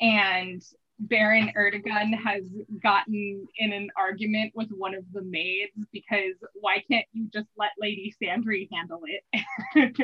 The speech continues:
<laughs> And Sandry arrives at Discipline, and there's a young man there sitting at the table,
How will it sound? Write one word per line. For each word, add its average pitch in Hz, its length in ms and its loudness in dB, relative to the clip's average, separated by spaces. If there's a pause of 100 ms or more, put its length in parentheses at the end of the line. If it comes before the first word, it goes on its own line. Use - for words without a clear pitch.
(100)
<laughs> - 80 -16
And 254 180 -2
Sandry 311 460 2
arrives 247 400 2
at 247 100 -10
Discipline, 247 560 -4 (120)
and 233 380 2
there's 233 220 -4
a 233 60 -2
young 247 240 0
man 208 280 -2
there 202 440 -4 (240)
sitting 220 200 -4
at 214 60 -6
the 226 80 -12
table, 185 520 -6